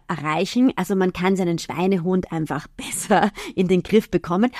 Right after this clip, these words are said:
Oder aber du lässt dich von irgendjemand anderen pushen. Ähm, wenn ich nicht in einer Gruppe laufe, dann habe ich dann mal wieder meinen Mann, der viel schneller als ich läuft. Für den ist das einfach ein bisschen ein Spaziergang, ähm, <laughs> wenn er mich da fordert. Und der läuft dann neben mir her und sagt dann immer,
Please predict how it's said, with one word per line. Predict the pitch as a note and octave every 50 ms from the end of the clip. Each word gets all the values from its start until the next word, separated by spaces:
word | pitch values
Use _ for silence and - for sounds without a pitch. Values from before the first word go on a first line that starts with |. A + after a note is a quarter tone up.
| - C#4 - _
Oder | B3 D4+ D#4+ D#4+ - -
aber | C4 A3+ B3
du | A3+ A#3
lässt | G#3+ G#3 A3 G#3+ - -
dich | B3+ -
von | - A3 G#3+
irgendjemand | - A3+ A3 - G3+ F#3 - F#3+ F3+ F3+ F3 E3 - - -
anderen | - F3 F#3 F3 F3 E3+ D#3 D#3+ D#3+ D#3+ D#3+
pushen. | - G#3 A#3 - - - F#4+ A4 - - - _ _ - - C#4 - -
Ähm, | G3 F#3 F#3 F#3 F3+ F3+
wenn | F3 F3 F3+
ich | F3+ D#3
nicht | G3+ G#3+ B3+ B3 -
in | B3 A#3
einer | A#3 A3+ A3+ A3 A3
Gruppe | - - A3+ A#3+ - - A#3+
laufe, | A3+ G#3+ F#3+ F#3 G#3 G#3+ - A#3
dann | - G3+ F3 F3+
habe | E3+ F#3
ich | F3+ -
dann | - F3+
mal | F#3 F3+ F3+
wieder | F#3+ F3+
meinen | E3 E3 D#3+ D#3 D#3 D3+ C#3+ C3+
Mann, | C3+ C3 D#3+ A3 C#4+ E4+ - - - - - - - -
der | D#3+ E3 E3 D#3 A#2 B2
viel | - - - G3 F#3+ -
schneller | - - D3+ D#3 D3+ G3 A#3 A#3+ -
als | - A#3+ -
ich | - - G#3 -
läuft. | G#3 G3 F#3+ G#3 A3+ C4 C4+ - -
Für | - G3+
den | - F#3 E3+ F3
ist | F#3 - -
das | D3+ D3+
einfach | C3 B2+ D3+ D#3+ - F3+ -
ein | E3+
bisschen | - D3 - E3+
ein | D3+
Spaziergang, | - - - - - - E3+ - G#3 A3+ C#4+ D4+ - - - - - - -
ähm, | A3 G#3+ G#3+ A3 A3+
<laughs> | -
wenn | A#3 D4 D4+ B3 C4+ A3+ -
er | C4+ A#3+
mich | A#3 B3 - -
da | A3 A3+
fordert. | - A3+ - - - - - - - - A#4+ G5+ A#4+ A4
Und | D4+ A3 A3+
der | A3 G#3
läuft | G3 F#3 F#3 G3+ - -
dann | G3+ G3+
neben | G3+ G3 G3 G3+ G3+
mir | G3 F#3+ F3+
her | E3+ E3 F3 G#3 A3+ -
und | G3+ F#3+
sagt | - F3+ F3 - -
dann | F#3 E3+
immer, | - E3+ E3+